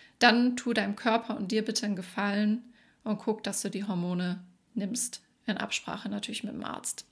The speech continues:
Zweitens, deine Nebennieren reagieren auf deine Schilddrüse, ja?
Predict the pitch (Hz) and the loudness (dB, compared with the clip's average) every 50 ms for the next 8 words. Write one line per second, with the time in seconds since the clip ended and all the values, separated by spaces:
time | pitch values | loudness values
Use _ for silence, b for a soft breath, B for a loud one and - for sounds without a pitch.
0 | _ _ - - 220 220 233 226 - 190 185 170 - - - b b b b b | _ _ 6 10 12 12 12 10 8 0 0 2 0 0 0 b b b b b
1 | b - 226 240 269 269 262 240 240 254 269 269 262 269 254 247 247 240 240 247 | b 8 8 8 10 8 8 8 8 6 6 6 6 6 6 6 6 4 4 4
2 | 247 233 226 214 214 - - - 233 254 269 262 233 202 - 196 - - 208 190 | 4 4 6 6 6 4 2 2 4 4 4 4 2 0 0 -4 -4 -4 -4 -4
3 | 180 190 185 - - 202 190 208 - - - - - 202 - - 196 190 185 202 | -2 0 0 0 2 0 -2 -4 -6 -6 -6 -6 -4 -4 -4 -4 -2 0 0 2
4 | 254 | 0